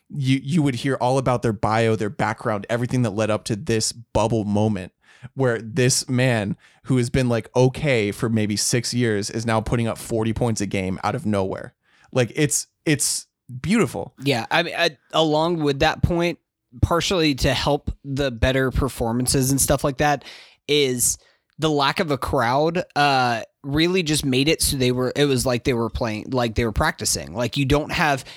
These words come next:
Speaker 2: people waving their arms around and going crazy behind the basket. You don't have that visual thing
Speaker 1: Yeah.
Speaker 2: in the way, so it makes for better shots.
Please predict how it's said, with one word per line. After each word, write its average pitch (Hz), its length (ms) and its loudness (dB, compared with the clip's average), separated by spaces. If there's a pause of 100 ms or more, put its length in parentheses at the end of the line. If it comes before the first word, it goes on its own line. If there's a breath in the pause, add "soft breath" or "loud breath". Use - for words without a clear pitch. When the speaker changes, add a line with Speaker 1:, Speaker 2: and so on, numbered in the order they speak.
(140)
Speaker 2:
people 156 480 2 (100)
waving 147 480 2
their 139 140 0
arms 135 320 2
around 127 240 2
and 120 80 0
going 123 200 -2
crazy 123 340 -2
behind 117 280 -4
the 107 60 -2
basket. 120 460 0
You 127 100 0
don't 135 220 -2
have 131 280 0
that 117 220 -2
visual 120 920 0 (1200 soft breath)
thing 156 340 2
Speaker 1:
Yeah. 175 160 -2
Speaker 2:
in 135 80 2
the 131 100 0
way, 139 300 2
so 139 220 2
it 135 100 0
makes 147 220 0
for 170 80 0
better 147 160 2
shots. 139 300 0